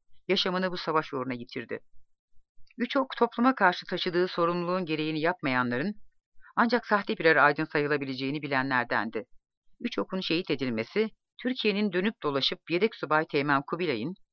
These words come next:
bin dokuz yüz otuz yılında kör bir testereyle boğazı kesilerek öldürüldüğü noktaya geldiğimizi göstermektedir.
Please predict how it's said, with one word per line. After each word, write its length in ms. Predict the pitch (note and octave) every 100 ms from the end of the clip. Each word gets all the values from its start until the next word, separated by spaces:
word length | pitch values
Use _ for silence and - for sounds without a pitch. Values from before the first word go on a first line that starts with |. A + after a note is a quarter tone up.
| _ - - - - -
bin 100 | G#3
dokuz 220 | A#3 A#3+
yüz 80 | F3
otuz 320 | F#3 - F#3
yılında 460 | D3 B2 A2 F#3+ A3 _ _
kör 240 | - B3 E3
bir 100 | D#3
testereyle 600 | - D#3 - E3+ D3+ D3+
boğazı 280 | D#3+ D#3+ E3
kesilerek 500 | D#3+ - E3 C#3 -
öldürüldüğü 520 | C#3+ C3 C#3 C3+ D3+
noktaya 320 | C3 - D3
geldiğimizi 580 | C3+ B2+ A#2+ B2+ A#2+ -
göstermektedir. 840 | A2 - A#2+ B2 - B2 A#2+ -